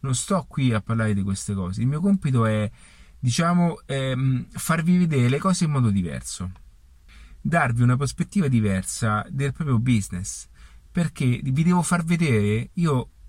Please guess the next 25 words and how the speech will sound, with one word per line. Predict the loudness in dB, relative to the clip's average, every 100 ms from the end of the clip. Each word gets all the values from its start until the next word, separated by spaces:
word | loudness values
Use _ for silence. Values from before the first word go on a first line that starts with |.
| -8
ho | -4
parlato | -2 0 0
l'altro | -2 -2 -2
giorno | 0 0
con | 2 2
un | 2
ragazzo | 0 0 -2 -6 -6 -8 -8 -18 -20 -20 -20 -20 -10
e | -6
ho | -4
detto | -2 0
queste | 0 -2 -4
parole | -2 -2 -4
qui: | -8 -12 -12 -16 -20 -20 -20 -20 -20 -20 -18
"Sappi | -6 -2 -2 0 -2
che | -2
io, | -2 2 2 2 0 -8 -20 -20 -20 -20 -20 -10
ok, | -8 -4 -2 -2 -4 -8 -20 -20 -20 -20 _ -20 _ -20 -20 -20 _ _ -20 -8 0
mm, | 2 4 2 -2 -6
dovrò | -2 0 0 -2 0 0 0 0
conoscere, | -2 0 0 -2 -6 -4 -4 -6 -12 -20 -20 -20 -20 -20 -20 -20 -20 _
eh, | -4 -2
delle | -2 0
cose | 0 0
molto | 2 0 0 2
riservate, | 2 2 0 -4 -4 -8